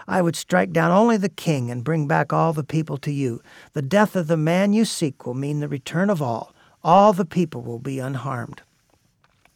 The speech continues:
Now, you see, that's just the way the devil thinks. "I'll strike him when he's weary and weak."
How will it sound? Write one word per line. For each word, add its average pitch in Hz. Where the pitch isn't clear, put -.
Now, 165
you 151
see, 160
that's 170
just -
the 143
way 147
the 127
devil 131
thinks. 131
"I'll 143
strike -
him 156
when 147
he's 143
weary 151
and 139
weak." -